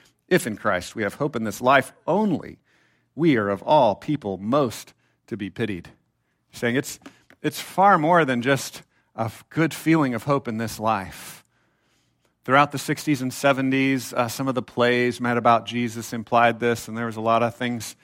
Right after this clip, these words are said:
preached about Jesus being just, like, an idea of hope, you know? Uh, Jesus just being kind of like a good feeling, kind of this model for us to look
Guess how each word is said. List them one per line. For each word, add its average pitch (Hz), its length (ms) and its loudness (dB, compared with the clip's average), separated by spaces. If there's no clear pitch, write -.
preached 127 460 -2
about 117 540 4
Jesus 135 400 -4
being 139 280 0
just, 147 180 -6
like, 160 180 2
an 131 80 0
idea 113 420 2
of 165 240 0
hope, 170 360 -4
you 175 100 -8
know? 180 240 -6
Uh, 113 160 -2
Jesus 135 340 -4
just - 240 -12
being 143 220 0
kind 139 180 0
of 127 80 -2
like 135 160 2
a 113 60 -2
good 147 260 -2
feeling, 165 840 -2
kind 143 140 0
of 123 120 -2
this 123 220 -4
model 139 480 2
for 147 140 -6
us 135 120 -4
to 143 80 -12
look 143 320 -6